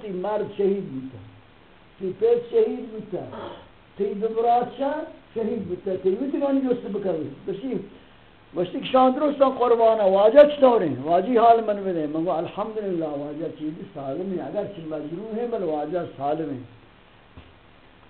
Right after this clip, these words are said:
گوشتی اس بس من کافی ہیں، ہمیں ہوشیہ سری بھی، سری سری بکو، حواسی نو جمع۔ رب تراب میدان کنانے، رب تا واجی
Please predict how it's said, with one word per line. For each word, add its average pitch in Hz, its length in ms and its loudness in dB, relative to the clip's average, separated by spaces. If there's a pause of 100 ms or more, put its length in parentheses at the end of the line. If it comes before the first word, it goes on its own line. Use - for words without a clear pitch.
گوشتی 254 220 2
اس 233 140 -2
بس 208 220 2
من 185 240 0
کافی 180 300 2
ہیں، 180 140 -2
ہمیں 185 300 -2
ہوشیہ 156 540 0 (580)
سری 160 280 -2
بھی، 156 140 -2 (280)
سری 147 180 -4 (100)
سری 139 280 -6
بکو، 127 240 -8 (1000)
حواسی 180 340 4
نو 165 100 0
جمع۔ 123 420 -4 (580)
رب - 260 2
تراب 202 400 2
میدان 190 360 2
کنانے، 190 380 0
رب 190 340 0
تا 185 80 0
واجی 165 560 0